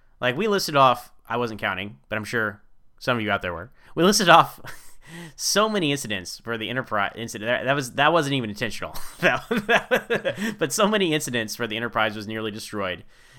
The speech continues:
and it got out of there, you know, uh, worse for wear, and then, you know, gets magically repaired the next week through the magic of, you know, syndication,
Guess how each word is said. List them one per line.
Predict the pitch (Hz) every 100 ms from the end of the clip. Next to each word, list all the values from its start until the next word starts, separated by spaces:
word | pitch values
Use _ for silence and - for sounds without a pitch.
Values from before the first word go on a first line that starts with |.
| -
and | 107 113 113 110
it |
got | 104 117
out | 135 151
of | 107
there, | 98 92 107 -
you | 104
know, | 107 92 107
uh, |
worse | 110 147 139
for | 135
wear, | 120 110 127
and | 127
then, | 117 85
you | 113
know, | 101
gets | 101 113 -
magically | 104 113 123 104
repaired | - 104 101
the |
next | 101 101
week | 98 101 101
through |
the | 98
magic | 98 101 92
of, | 98 92
you | 90
know, | 92
syndication, | 113 98 107 101 107